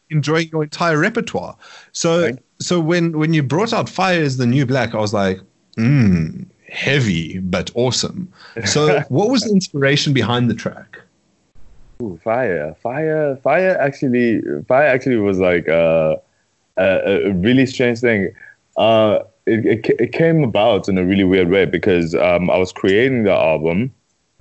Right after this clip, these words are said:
Speaker 2: and then I, I, I had this track in the back of my head, uh, for, like,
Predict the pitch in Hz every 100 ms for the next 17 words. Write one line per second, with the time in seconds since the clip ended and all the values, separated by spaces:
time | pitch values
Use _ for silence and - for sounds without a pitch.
0 | - - 101 104 104 101 92 104 104 92
1 | 101 98 - 104 120 123 120 110 - 131
2 | 120 117 95 - 92 98 90 87 98 101
3 | 73 76 76 82 - 87 78